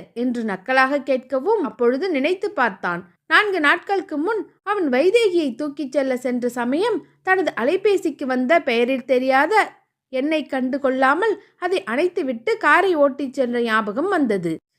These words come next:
சிறு நுணுக்கங்களையும் எளிதில் நினைவு கூர்ந்து கொள்ளும் திறன் கொண்டவன் அக்னிபுத்திரன். அதனால்தான் இந்த இருள் உலக சாம்ராஜ்யத்தை தனது கைக்குள் வைத்து கட்டி ஆள்கிறான். ஆனால் என்ன, தன் அவளை கண்ட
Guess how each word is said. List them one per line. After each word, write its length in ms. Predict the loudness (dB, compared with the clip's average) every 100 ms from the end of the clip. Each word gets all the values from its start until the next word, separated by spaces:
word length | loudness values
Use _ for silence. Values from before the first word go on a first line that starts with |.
| _ _
சிறு 200 | 0 2 2
நுணுக்கங்களையும் 840 | 2 0 0 -2 2 4 4 2
எளிதில் 420 | -2 -2 0 0
நினைவு 360 | 2 0 0 -2
கூர்ந்து 320 | 0 0 0 -2
கொள்ளும் 300 | -2 -2 0
திறன் 240 | 2 2
கொண்டவன் 480 | 2 2 2 0 0
அக்னிபுத்திரன். 760 | 0 0 -2 -4 -8 -6 -6 -8 -10 -4
அதனால்தான் 640 | 0 4 4 6 4 2
இந்த 280 | -2 0 0 0
இருள் 280 | 0 0 2
உலக 320 | 0 -2 -4
சாம்ராஜ்யத்தை 880 | -6 -4 2 2 2 0 0 0 0 0 -14 _
தனது 300 | -2 0 -2
கைக்குள் 460 | 0 -2 0 -2 -2
வைத்து 320 | -2 -4 -4
கட்டி 380 | -2 -2 -2 0
ஆள்கிறான். 540 | 2 2 2 0 0 -2 -10 _ -12
ஆனால் 380 | -6 2 2 4
என்ன, 260 | 0 0 2 0 0 -6 _ _
தன் 180 | -8 -4
அவளை 300 | 2 4 4 2
கண்ட 280 | -2 -2